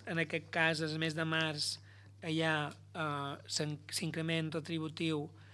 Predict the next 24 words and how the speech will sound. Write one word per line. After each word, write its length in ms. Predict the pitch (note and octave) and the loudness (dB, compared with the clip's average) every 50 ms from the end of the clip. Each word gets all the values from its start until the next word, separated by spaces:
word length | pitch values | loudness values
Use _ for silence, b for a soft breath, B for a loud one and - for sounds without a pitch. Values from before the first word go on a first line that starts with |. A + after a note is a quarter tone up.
| B B B B B - | B B B B B -6
del 200 | - E3+ E3 - | -2 -2 -2 0
complement 400 | - F3 E3 D#3+ E3 D#3+ E3 D#3+ | 0 0 2 2 4 4 4 4
de 80 | D#3 D3+ | 4 2
zero 160 | E3 D#3+ E3 | 2 2 2
coma 180 | D3+ D#3+ D#3+ D#3+ | 2 2 2 2
cinc 280 | - - D#3+ D#3 D3+ D#3 | 2 2 2 2 2 0
per 140 | D#3+ D3+ D3 | -2 -2 -2
cent, 500 | - - E3 D#3+ D#3 D3+ D3+ D3 D3+ - - - | -2 0 0 0 0 0 -2 -4 -6 -10 -12 -8
eh, 580 | D#3+ D#3 D3+ D3 D3 C#3+ C#3+ D3 C#3+ C#3+ D#3 - - - - - - - | -4 -4 -2 -2 -2 -2 -2 -4 -4 -6 -8 -10 -12 -18 -20 -20 -18 -14
vin-, 360 | C4 F#3+ E3+ E3+ D#3+ D#3+ F3+ - - - A#3 F3+ F3 | -12 -4 -2 0 0 0 -2 -4 -8 -10 -8 -6 -4
vinculat 380 | E3 D3 - D#3+ D#3 D3+ D#3+ | -4 -2 0 0 0 0 0
en 100 | E3 D3+ | -2 -2
el 120 | D3+ D3+ - - - - - - | -2 -2 -4 -6 -10 -18 -8 -4
pib, 360 | E3 D#3 D3+ D3+ D3+ - - - - - - | -2 0 0 0 -2 -4 -10 -16 -18 -14 -12
en 60 | D3 | -12
el 80 | D3 - | -12 -8
Producte 300 | - E3+ D3+ D3 D3+ - | -6 -4 -2 -2 -2 -2
Interior 360 | D#3+ D3+ D#3 D3+ D3 D3+ D3+ D3 | -4 -2 -2 0 0 0 0 0
Brut 220 | D3+ D3+ D#3 D3+ | -2 -2 -4 -4
del 260 | D3 D3+ D3 D3 D3 | -2 -2 -2 -2 -2
dos 160 | C#3+ D3+ D3 | -4 -4 -4
mil 120 | D#3 D3+ D3 | -4 -4 -2
vint-i-tres, 1040 | D3 D3+ D3 D3 - D#3+ D3+ D3+ D3 - - F3 F3 F3 F#3+ B3 D4+ - - - - A#3 | -2 -4 -4 -2 -2 -2 -2 -2 -4 -2 0 0 2 2 2 0 -2 -4 -6 -6 -4 -6
mm? 300 | F3+ C4 G4+ - B | -6 -6 -8 -12 B